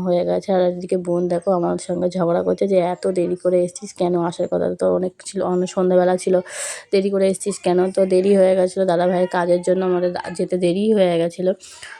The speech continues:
তারপরে এদিকে ঝগড়া করতে করতে ও কাজ করছিল, আর এদিকে খাওয়ার জন্য রেডি করছিল সব কিছু। তো এদিকে সব বাড়া কমপ্লিট হয়ে গেছে,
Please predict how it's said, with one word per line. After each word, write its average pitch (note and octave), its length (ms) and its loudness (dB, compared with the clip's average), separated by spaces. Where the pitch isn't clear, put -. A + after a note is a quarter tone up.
তারপরে F3+ 320 0
এদিকে F#3+ 220 -2
ঝগড়া F3+ 320 -2
করতে F3+ 240 -6
করতে F#3 260 -4
ও F#3+ 40 -2
কাজ F3+ 280 -4
করছিল, F#3+ 460 -4
আর F#3+ 200 2
এদিকে F3+ 340 0
খাওয়ার F#3 340 -2
জন্য F#3+ 200 -2
রেডি F#3 280 0
করছিল F#3+ 460 -6
সব F3+ 240 -4
কিছু। G3 260 -6
তো - 60 -8
এদিকে G3+ 300 -2
সব G3+ 220 -2
বাড়া F3+ 260 2
কমপ্লিট F#3 480 0
হয়ে F3+ 240 2
গেছে, F3+ 220 -2